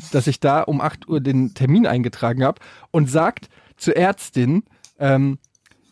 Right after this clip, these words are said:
„Ja, Frau Doktor, also es, er hat aber auch die Benachrichtigung in, in seinem Kalender stehen für heute.“ Und die Ärztin guckt so, „Hm, ja, dann kommen Sie mal rein.“ Ich geh ins Zimmer rein und dann sagt sie,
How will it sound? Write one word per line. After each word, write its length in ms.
„Ja, 140
Frau 200
Doktor, 280
also 160
es, 140
er 180
hat 160
aber 160
auch 120
die 100
Benachrichtigung 640
in, 80
in 100
seinem 200
Kalender 400
stehen 320
für 180
heute.“ 440
Und 140
die 80
Ärztin 400
guckt 200
so, 140
„Hm, 260
ja, 80
dann 60
kommen 200
Sie 80
mal 180
rein.“ 280
Ich 120
geh 120
ins 180
Zimmer 320
rein 380
und 100
dann 140
sagt 260
sie, 220